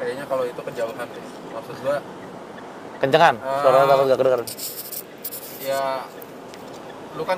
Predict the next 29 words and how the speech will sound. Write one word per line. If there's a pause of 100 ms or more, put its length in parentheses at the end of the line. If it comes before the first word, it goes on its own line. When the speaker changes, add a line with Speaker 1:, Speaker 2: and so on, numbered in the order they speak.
Speaker 1:
kerja
sama
sama
orang. (200)
Speaker 2:
Ah. (1400)
Speaker 1:
Apa
gitu
sebelum (240)
mutusin, (400)
lu
mutusin
kerja
sama
sama
orang
itu (120)
yang, (160)
yang (400)
bikin
lu
mutusin
iya
atau
enggak
itu
apa?
Gitu. (220)
Sama
orang,